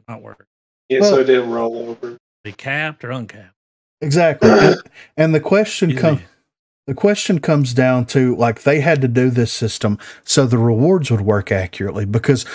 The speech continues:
Speaker 3: some of these people, whenever they uncapped it, they accidentally uncapped it in the
Speaker 1: Yeah.
Speaker 3: last update. Soon as they logged into the game,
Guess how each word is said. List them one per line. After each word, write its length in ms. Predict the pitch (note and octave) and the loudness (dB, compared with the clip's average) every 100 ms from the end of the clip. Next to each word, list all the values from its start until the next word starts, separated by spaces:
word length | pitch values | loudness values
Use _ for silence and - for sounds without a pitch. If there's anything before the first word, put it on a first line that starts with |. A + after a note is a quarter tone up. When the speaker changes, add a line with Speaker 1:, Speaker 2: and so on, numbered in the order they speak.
| - | -10
Speaker 3:
some 200 | - F3 | -2 0
of 60 | F#3+ | 2
these 180 | G3+ - | 0 0
people, 500 | D3+ B2+ C3 B2+ A2+ | 0 0 0 0 -2
whenever 500 | A#2+ A2 A2+ B2+ C3 | 0 2 2 2 0
they 360 | A#2 B2 B2 A2+ | 2 2 0 0
uncapped 600 | A#2+ B2 A#2 C3 A#2+ - | 0 0 0 0 0 0
it, 220 | D3+ D3 _ _ | 0 0 _ _
they 320 | B2+ B2 A#2+ A#2 - - _ _ _ _ _ _ _ - | -2 0 0 -4 -14 -20 _ _ _ _ _ _ _ -2
accidentally 720 | D#3 - F3 D#3 D#3 D3 C3+ | -2 0 0 2 2 2 2
uncapped 640 | B2 B2+ B2 B2 A2+ - | 2 0 0 0 0 0
it 180 | A#2 - - | -2 0 -2
in 280 | A2+ G#2+ G#2 | 0 2 2
the 180 | G#2+ | 0
Speaker 1:
Yeah. 320 | G2+ G2 F2+ - - | 0 -2 -6 -16 -4
Speaker 3:
last 500 | A#2 A#2+ A#2+ - - | 0 2 0 -2 -2
update. 500 | G2+ F#2 F#2+ G2 - _ _ _ _ _ _ _ _ _ _ | -2 -4 -6 -6 -12 _ _ _ _ _ _ _ _ _ _
Soon 300 | - - C#3+ | -2 0 2
as 160 | D#3 B2+ | 2 2
they 160 | B2+ | 0
logged 320 | A#2+ B2 B2 A#2+ | 2 0 2 0
into 200 | A#2 G#2 | 0 0
the 120 | G2 | 0
game, 460 | A#2 C#3+ C3+ A#2+ | 2 2 2 -2